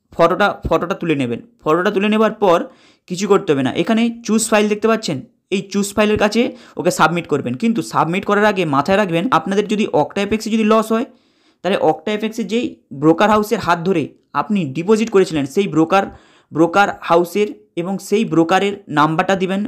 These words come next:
মানে ব্রোকারের নাম্বারটা দিবেন যে আপনি অক্টা এফএক্সের যেই ব্রোকারের হাত, হাত ধরে আপনি ডিপোজিটটা করেছিলেন আপনার অ্যামাউন্টটা, সেই ব্রোকারের নামটা দেবেন,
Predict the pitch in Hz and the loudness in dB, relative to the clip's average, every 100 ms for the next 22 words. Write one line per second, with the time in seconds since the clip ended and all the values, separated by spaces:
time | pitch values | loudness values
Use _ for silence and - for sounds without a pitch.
0 | 175 175 151 165 170 180 - - 151 165 | -4 -2 0 2 0 0 -4 -2 2 4
1 | 170 165 160 185 - _ - 147 147 165 | 4 0 -2 -4 -10 _ -6 0 0 0
2 | 175 170 - 143 - 175 170 170 180 151 | -6 -10 -4 -4 -2 -2 -2 -2 0 2
3 | 165 147 143 160 165 170 - - - 147 | 2 2 0 0 -2 -6 -20 -20 -2 0
4 | - - - 160 160 180 160 - _ _ | 0 -4 0 0 2 2 2 -2 _ _
5 | _ - 151 190 147 160 170 180 190 180 | _ -4 -2 -2 -2 0 -2 0 0 2
6 | 190 160 160 - - _ - 156 180 170 | 2 2 2 0 -8 _ -4 -2 0 0
7 | 180 175 160 165 160 156 156 170 165 151 | 0 0 -2 -2 0 0 2 0 2 0
8 | 156 165 160 | 2 2 0